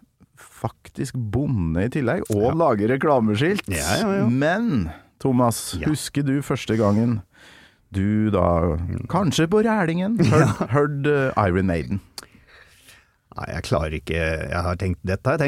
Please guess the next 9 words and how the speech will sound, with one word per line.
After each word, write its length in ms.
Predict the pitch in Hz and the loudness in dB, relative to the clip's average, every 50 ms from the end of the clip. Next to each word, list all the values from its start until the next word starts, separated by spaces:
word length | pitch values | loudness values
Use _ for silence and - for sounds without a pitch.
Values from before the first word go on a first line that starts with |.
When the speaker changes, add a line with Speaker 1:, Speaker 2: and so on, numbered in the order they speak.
| 151 147 | 0 -2
Speaker 2:
tenkt 60 | - - | 0 0
mye 140 | 139 120 - | 0 0 2
på, 120 | 131 139 143 131 104 76 69 - - | 0 0 2 2 0 -2 -4 -6 -8
Speaker 1:
<laughs> 260 | 123 - - 127 - | -8 -6 -4 -4 -2
Speaker 2:
og 140 | 117 117 110 107 | 0 0 0 0
Speaker 1:
Ja. 60 | 101 | 0
Speaker 2:
det, 220 | 87 113 113 117 120 127 127 127 123 123 123 120 117 117 110 | 0 2 2 2 2 2 2 2 2 2 2 2 2 2 2
mm, 480 | 104 104 101 98 92 90 82 - - - 185 175 | 2 2 0 0 -2 -2 -4 -6 -8 -8 -4 -4
det 80 | 101 | -4